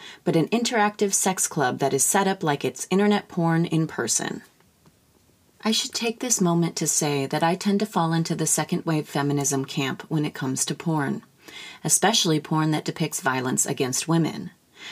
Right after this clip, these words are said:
I am pro-woman and pro-sex worker, but I do not think sex work is good on its face, nor do I think it does a societal favor that fills a need or prevents rape. If you don't know, rape is an act of hate.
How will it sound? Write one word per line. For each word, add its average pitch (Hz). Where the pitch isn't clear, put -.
I 180
am 226
pro-woman 175
and 156
pro-sex 165
worker, -
but 180
I 165
do 175
not 208
think 165
sex -
work 143
is 147
good 151
on 139
its -
face, -
nor 160
do 160
I 143
think 147
it -
does 143
a -
societal 143
favor 180
that -
fills 143
a 156
need 156
or -
prevents 143
rape. 151
If -
you 151
don't 240
know, 143
rape 202
is 175
an 190
act 127
of 131
hate. -